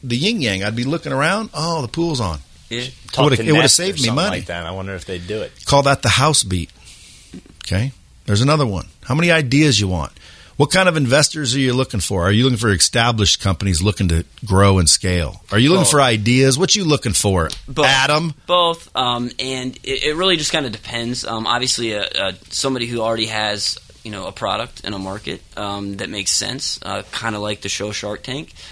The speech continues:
Speaker 2: um, but also people who have an idea that just haven't had anyone to talk to and wanna be, get in front of, you know, people who have the ability to fund it. Like you said, there's people who have ideas, there's people who have money.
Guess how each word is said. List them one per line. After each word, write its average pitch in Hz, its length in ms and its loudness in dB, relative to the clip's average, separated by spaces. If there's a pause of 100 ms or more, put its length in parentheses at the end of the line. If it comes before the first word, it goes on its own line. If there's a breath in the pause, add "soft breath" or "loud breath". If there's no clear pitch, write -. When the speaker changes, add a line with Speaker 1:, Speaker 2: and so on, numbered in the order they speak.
(160 loud breath)
Speaker 2:
um, 110 220 0
but 120 100 -2
also 170 280 0
people 190 340 -6
who 180 140 0
have 180 200 0
an 175 60 -6
idea 165 440 -4
that 110 120 -6
just - 180 -8
haven't 135 220 -4
had 131 100 -4
anyone 127 220 -2
to 107 60 -6
talk 117 280 -4
to 117 140 -8
and 107 100 -8
wanna 113 160 -6
be, 113 160 -6
get 113 240 -10
in 113 80 -16
front 127 240 -4
of, 107 180 -8 (360 loud breath)
you 110 100 -6
know, 110 160 -2
people 113 320 -8
who 110 300 -4
have 113 240 -8
the 110 100 -6
ability 107 380 -6
to 104 80 -10
fund 127 200 -6
it. 85 60 -6
Like 120 140 -6
you 117 40 -12
said, 139 200 -2
there's 104 120 -8
people 117 200 -10
who 117 60 -2
have 113 120 -4
ideas, 117 380 -4
there's 107 120 -10
people 120 200 -6
who 113 100 -4
have 107 80 -6
money. 113 300 -6